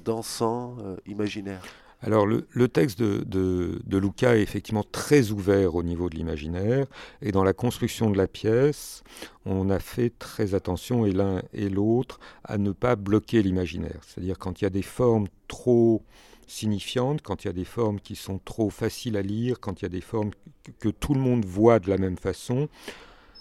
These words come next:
Speaker 2: euh, on a tendance et l'un et l'autre à les évacuer pour ne garder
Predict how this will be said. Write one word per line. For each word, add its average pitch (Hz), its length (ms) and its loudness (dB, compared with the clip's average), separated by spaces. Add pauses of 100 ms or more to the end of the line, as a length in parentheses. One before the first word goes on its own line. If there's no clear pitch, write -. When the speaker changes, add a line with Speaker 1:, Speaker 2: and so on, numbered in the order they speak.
(160)
Speaker 2:
euh, 98 480 -4
on 98 160 -6
a 101 80 -2
tendance 107 500 -4
et 131 120 -2
l'un 110 140 2
et 104 120 2
l'autre 123 240 -2
à 117 60 2
les 95 180 2
évacuer 87 520 -2 (200)
pour 90 160 -4
ne 95 80 0
garder 92 460 0